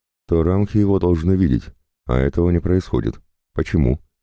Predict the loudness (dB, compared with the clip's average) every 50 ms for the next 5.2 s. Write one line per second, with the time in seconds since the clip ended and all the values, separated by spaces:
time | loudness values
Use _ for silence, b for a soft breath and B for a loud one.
0 | _ _ _ _ _ _ _ _ _ _ -18 -10 -4 -4 -2 0 0 0 0 0
1 | -2 -2 -4 -4 -2 -2 -2 -2 0 -2 -2 0 2 2 2 2 0 0 -4 -4
2 | -4 -2 0 0 0 0 0 0 0 2 2 2 2 2 0 0 -2 -2 -4 -4
3 | -2 0 0 0 0 0 -2 -6 _ _ _ _ _ _ _ -6 -4 -2 -2 -2
4 | -2 -2 -2 -2 -2 -2 -4 -4 -4 -4 -4 -4 -4 -4 -2 -2 -2 -2 -2 -4
5 | -4 -4 -6 -8